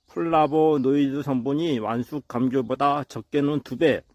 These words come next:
그리고 많게는 삼십이 배까지 높게 함유되어 있다고 합니다.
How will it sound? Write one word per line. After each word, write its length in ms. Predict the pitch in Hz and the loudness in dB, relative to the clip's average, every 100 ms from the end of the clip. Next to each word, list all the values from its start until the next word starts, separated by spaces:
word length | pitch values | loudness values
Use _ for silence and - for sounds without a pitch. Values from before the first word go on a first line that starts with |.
| _ _ _ _ _ _ _ _ - | _ _ _ _ _ _ _ _ -12
그리고 240 | 117 127 | -6 -2
많게는 600 | 117 120 117 139 139 139 | 0 0 0 0 2 0
삼십이 480 | 131 170 147 131 131 | -2 -4 -2 -2 0
배까지 560 | 156 - 143 127 147 139 | -2 2 0 2 0 0
높게 300 | 123 - 147 | -4 -2 -2
함유되어 440 | 139 143 139 127 | -2 -2 -2 -2
있다고 300 | 120 123 120 | -2 -2 -2
합니다. 440 | 117 101 104 92 | -2 -2 -2 -2